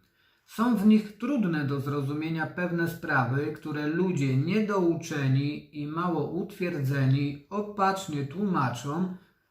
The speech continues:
tak samo jak i inne pisma, na własną swoją zgubę. I tu właśnie, e, katolicy, e, atakują protestantów, czy takich ludzi jak ja, którzy samodzielnie czytają Biblię,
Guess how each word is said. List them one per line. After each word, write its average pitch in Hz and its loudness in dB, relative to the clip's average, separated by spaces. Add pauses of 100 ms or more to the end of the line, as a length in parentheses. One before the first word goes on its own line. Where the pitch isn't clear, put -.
(380)
tak 220 0
samo 175 -4
jak 156 -2
i 185 -4
inne 170 2
pisma, 160 0
na 208 2
własną 160 -4
swoją 143 -6 (240)
zgubę. 135 2 (640)
I 165 -10
tu 190 -2
właśnie, 160 0 (1120)
e, 143 -2
katolicy, 151 -4 (220)
e, 139 -4
atakują 139 -2
protestantów, 135 -4
czy 135 -6
takich 131 -2
ludzi 131 2
jak 127 0
ja, 139 2
którzy 127 -6
samodzielnie 131 -2
czytają 127 0
Biblię, 151 -2